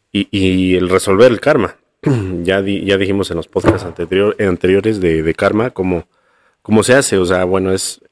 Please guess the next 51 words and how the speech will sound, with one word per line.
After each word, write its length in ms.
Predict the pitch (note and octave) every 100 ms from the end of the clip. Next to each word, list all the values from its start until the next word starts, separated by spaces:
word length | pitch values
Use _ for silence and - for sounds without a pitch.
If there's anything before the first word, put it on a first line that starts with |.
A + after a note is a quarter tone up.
| _ _
en 120 | G2+ F2
el 200 | F2+ F#2
instante 500 | F#2 B2 B2+ B2+ C3
decidirlo, 580 | F#2 G2 F#2 F2+ D#2
¿no? 220 | D#2+ A#2 G#2+
Y 80 |
hacerlo. 440 | E2 - F2 - - _ _ _ _ -
No 140 | F#2+
esperar 400 | F2+ G2 F#2+ F#2+
a 80 | F2+
que 180 | - D#2+
llegue 300 | F2 F2 F2
alguna 300 | E2 E2 F2
circunstancia 520 | E2+ F2 E2 F2+ F2
favorable, 680 | E2+ D2+ E2+ G2 A#2 G2 E2+ _ _ _ _ _ _
sino 260 | - E2+
más 200 | F2 F#2
bien, 360 | F#2 F#2+ G2 - _ _
eh, 320 | F#2 E2 D#2+
ustedes 320 | D#2 - F#2 F2+
mismos 220 | F#2 F2+
decreten 600 | F2+ - G#2 - A#2 C#3 _ _ _ _ _ _ _
y 80 | -
resuelvan 540 | E2 E2 G2 F#2+ F#2+ -
los 220 | F#2 E2
problemas 320 | - F2 F2 E2+
que 100 | E2
tengan 220 | E2+ F2
con 140 | -
su 140 | D#2+ -
familia. 440 | E2+ A2 G#2+ - _ _ _ _ _ _
Puede 200 | A2 A2
ser 160 | G2 G2+
un 100 | F2+
apego, 420 | E2 A#2+ A2 E2
porque 240 | - E2 F2
ustedes 260 | A2 G#2
a 60 | G2
lo 80 | E2+
mejor 260 | E2 G2
dicen, 220 | F#2 F2 G#2+
"No, 160 | B2
no, 80 | A#2+
es 100 | -
que 80 | A#2
yo 40 |
no 100 | A#2
tengo 200 | A#2 A#2
problemas 380 | G#2 G2+ A2+ G#2+
con 240 | - E2+
mi, 480 | E2+ E2+ E2 E2 D#2+